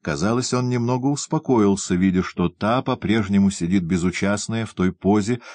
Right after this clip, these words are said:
в какой он её застал. "Нэнси, милая!" прохрипел еврей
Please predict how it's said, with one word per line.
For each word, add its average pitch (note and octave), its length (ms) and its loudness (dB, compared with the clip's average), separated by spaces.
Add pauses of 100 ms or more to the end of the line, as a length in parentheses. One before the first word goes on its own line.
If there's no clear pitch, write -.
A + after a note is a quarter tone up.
в - 100 -20
какой G2+ 420 2
он F#2+ 260 2
её F2 180 4
застал. D#2+ 540 -6 (540)
"Нэнси, - 720 -6 (400)
милая!" C#2+ 720 2 (480)
прохрипел D#2 520 -2
еврей D2+ 480 0